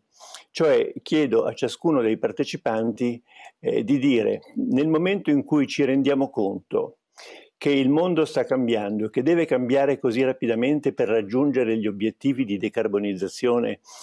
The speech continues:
che, eh, l'Europa si è posta, ma che in fondo sentiamo tutti che saranno necessari e che forse l'opinione pubblica mondiale stessa ci, ci imporrà. Le, le imprese, la finanza,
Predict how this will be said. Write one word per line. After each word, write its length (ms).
che, 340
eh, 520
l'Europa 540
si 120
è 60
posta, 420
ma 140
che 120
in 60
fondo 280
sentiamo 480
tutti 320
che 100
saranno 380
necessari 580
e 80
che 120
forse 340
l'opinione 420
pubblica 320
mondiale 640
stessa 720
ci, 340
ci 200
imporrà. 600
Le, 520
le 200
imprese, 640
la 100
finanza, 800